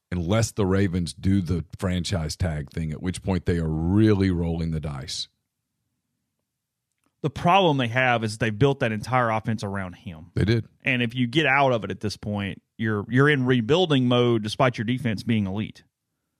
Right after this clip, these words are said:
Speaker 1: Really,
Speaker 2: It, it's, it's
Speaker 1: really watching the Chicago Bears here.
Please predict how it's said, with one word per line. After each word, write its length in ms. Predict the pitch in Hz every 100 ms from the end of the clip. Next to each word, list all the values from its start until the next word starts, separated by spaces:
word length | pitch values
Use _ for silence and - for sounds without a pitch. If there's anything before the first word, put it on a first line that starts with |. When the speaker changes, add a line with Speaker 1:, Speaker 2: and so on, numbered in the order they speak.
| _ _ _ _ _ _ _ _ - _ _ _ -
Speaker 1:
Really, 400 | 95 139 220 60
Speaker 2:
It, 80 | - 120
it's, 180 | 127
it's 520 | - 135 - - - 107
Speaker 1:
really 260 | 127 180 180
watching 400 | 143 139 - 127
the 60 | 104
Chicago 460 | 107 - 95 92
Bears 320 | 82 80 73 -
here. 160 | 65